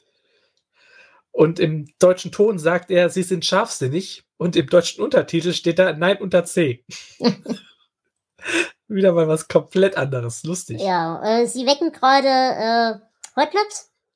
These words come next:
Speaker 2: und sie haut erstmal Raider die Tür vor den Kopf.
Speaker 1: Ja, das Übliche. Also so ein bisschen, ähm, Physical-Humor.
Speaker 2: Ohne Vergleich, damit wir auch den Faden ab
Speaker 1: Ja.
Speaker 2: rechtzeitig machen.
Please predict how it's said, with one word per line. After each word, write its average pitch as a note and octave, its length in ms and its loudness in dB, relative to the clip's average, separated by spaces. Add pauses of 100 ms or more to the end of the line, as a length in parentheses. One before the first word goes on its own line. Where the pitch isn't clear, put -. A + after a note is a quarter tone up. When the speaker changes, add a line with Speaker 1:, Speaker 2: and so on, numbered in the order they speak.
(760)
Speaker 2:
und C#4 200 2
sie C4+ 140 2
haut C4 160 6
erstmal A3+ 480 2
Raider A3 260 0
die G3+ 200 -12
Tür F#3+ 180 -2
vor E3+ 140 -6
den E3 80 -8
Kopf. - 260 -10 (600)
Speaker 1:
Ja, - 260 -4
das - 200 -2
Übliche. A#2 380 -4
Also A2 340 -4
so C3+ 120 -14
ein - 40 -12
bisschen, C3 580 0
ähm, A#2+ 260 -10 (280)
Physical-Humor. F#3 960 0 (2250)
Speaker 2:
Ohne A3+ 240 2
Vergleich, C#4 520 2
damit G#3+ 280 0
wir G#3 140 0
auch G3 100 2
den G3+ 160 -2
Faden G3 300 2
ab - 160 0
Speaker 1:
Ja. F#3+ 140 2
Speaker 2:
rechtzeitig G3+ 580 -2
machen. A#3 220 -4